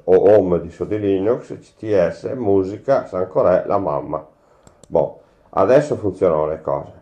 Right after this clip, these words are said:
Anche nel fare i video bisognerebbe prepararli meglio, e questa è la situazione. Quindi io nella cartella audio,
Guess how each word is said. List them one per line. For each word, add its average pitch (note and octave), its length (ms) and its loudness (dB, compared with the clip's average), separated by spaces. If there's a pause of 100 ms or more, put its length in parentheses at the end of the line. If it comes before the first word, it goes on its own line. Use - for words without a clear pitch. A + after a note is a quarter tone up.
(720)
Anche A#2+ 340 2
nel E2+ 140 -2
fare G#2 240 2
i C#3 40 0
video G#2 580 4
bisognerebbe F#2+ 720 2
prepararli E2+ 540 0
meglio, D#2 600 -2
e D3+ 180 4
questa C3+ 260 -2
è - 20 2
la G#2+ 80 2
situazione. F2 600 -4 (380)
Quindi F3 280 4
io D#3 120 6
nella B2+ 200 6
cartella B2+ 460 4
audio, F#2+ 760 4